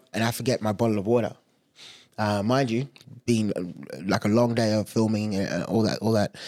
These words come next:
Um, so I get on, get on stage, and about maybe a minute and a half,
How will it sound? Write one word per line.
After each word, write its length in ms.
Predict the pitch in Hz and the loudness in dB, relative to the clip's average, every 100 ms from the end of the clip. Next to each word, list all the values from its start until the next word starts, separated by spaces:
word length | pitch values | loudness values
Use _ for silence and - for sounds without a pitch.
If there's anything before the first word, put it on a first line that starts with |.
| - | -8
Um, 300 | - 104 98 | -2 0 0
so 140 | 92 104 | 0 -2
I 40 | |
get 260 | 98 101 117 | 0 0 2
on, 120 | 110 | 2
get 140 | 95 110 | 2 2
on 140 | 107 | 2
stage, 480 | - 113 110 104 - - - - | 0 2 2 0 -4 -8 -12 -4
and 480 | 101 104 98 95 95 | 0 2 2 0 -2
about 360 | - 120 113 | -2 -2 0
maybe 640 | 104 110 107 107 101 98 - - - - | 0 0 0 0 0 -4 -6 -12 -14 -6
a 80 | 104 | -2
minute 420 | 101 117 120 - | 0 2 2 0
and 120 | 101 | -2
a 40 | 101 | -2
half, 520 | 110 113 117 - - | 0 0 -2 -6 -16